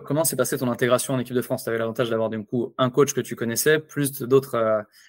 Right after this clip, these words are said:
d'autres partenaires de club qui sont re-, qui se sont retrouvés en même temps que toi en sélection. Comment, comment s'est passée ton intégration ?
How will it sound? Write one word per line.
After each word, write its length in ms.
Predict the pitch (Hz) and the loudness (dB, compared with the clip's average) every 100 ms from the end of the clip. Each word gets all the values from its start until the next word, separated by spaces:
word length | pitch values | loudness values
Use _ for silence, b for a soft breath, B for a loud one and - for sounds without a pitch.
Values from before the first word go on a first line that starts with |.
| b b _ | b b _
d'autres 220 | 135 139 | 0 2
partenaires 400 | 135 - 139 135 | -2 0 2 6
de 80 | 135 | 4
club 240 | 131 147 | 4 2
qui 100 | 139 | 2
sont 140 | - 120 | -4 -2
re-, 200 | 123 - | -4 -6
qui 100 | 123 | -8
se 140 | - | -6
sont 160 | - 117 | -6 -4
retrouvés 320 | 123 - 131 | -4 0 0
en 80 | 131 | 0
même 100 | 123 | 0
temps 160 | 131 | -2
que 60 | 123 | -2
toi 80 | 127 | -2
en 40 | |
sélection. 480 | 120 120 113 160 175 B B B B _ | -2 -4 -2 -4 -4 B B B B _
Comment, 540 | 123 131 127 123 113 113 | -2 0 2 0 -2 -6
comment 160 | 123 127 | -6 -4
s'est 140 | - | -2
passée 180 | 120 120 | -4 -2
ton 100 | 120 | -6
intégration ? 440 | 110 113 110 107 | -2 -2 -2 -6